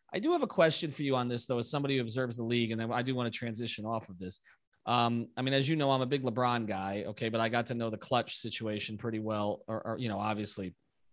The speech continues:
And of course, in Miami, there are some bad feelings about clutch, including inside the organization.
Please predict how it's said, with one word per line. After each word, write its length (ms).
And 100
of 80
course, 320
in 140
Miami, 400
there 120
are 40
some 260
bad 300
feelings 300
about 200
clutch, 280
including 320
inside 400
the 100
organization. 560